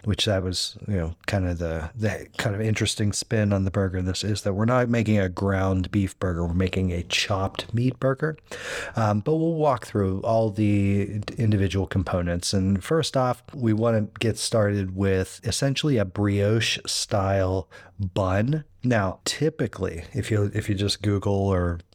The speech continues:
you find a brioche bread recipe in a cookbook, it's often a multi-day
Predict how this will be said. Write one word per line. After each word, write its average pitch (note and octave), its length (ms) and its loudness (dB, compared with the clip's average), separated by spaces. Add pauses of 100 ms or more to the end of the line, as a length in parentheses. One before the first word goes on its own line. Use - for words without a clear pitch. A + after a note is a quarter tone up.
(200)
you F#2+ 140 2
find F#2+ 400 2
a F2+ 80 0
brioche F#2 600 0 (100)
bread F#2+ 340 0
recipe F#2 580 0 (100)
in F2+ 320 0
a F2 80 -4
cookbook, G#2+ 500 0
it's - 500 0
often B2+ 520 -2
a F#2+ 160 0
multi-day G2 1200 2